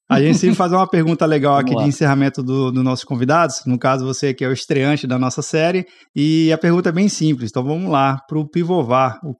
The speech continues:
Speaker 1: que que é computação em nuvem?
Speaker 2: Cara, se pudesse resumir, acho que em três palavras pra mim,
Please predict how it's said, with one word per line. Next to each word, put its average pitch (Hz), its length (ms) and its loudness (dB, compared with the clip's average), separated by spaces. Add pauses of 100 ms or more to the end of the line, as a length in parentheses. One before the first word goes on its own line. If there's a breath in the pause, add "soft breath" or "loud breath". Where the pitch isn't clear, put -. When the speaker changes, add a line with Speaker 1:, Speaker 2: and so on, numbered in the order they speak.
Speaker 1:
que 202 180 0
que 139 280 -2
é 151 240 -2 (220)
computação 151 460 -4
em 139 60 -2
nuvem? 131 300 -4 (160)
Speaker 2:
Cara, 185 140 0
se 160 120 -4
pudesse 190 320 -2
resumir, 170 680 2
acho 139 140 -2
que 139 80 -6
em 123 60 -8
três 175 240 0
palavras 143 480 0
pra 123 180 -2
mim, 139 640 0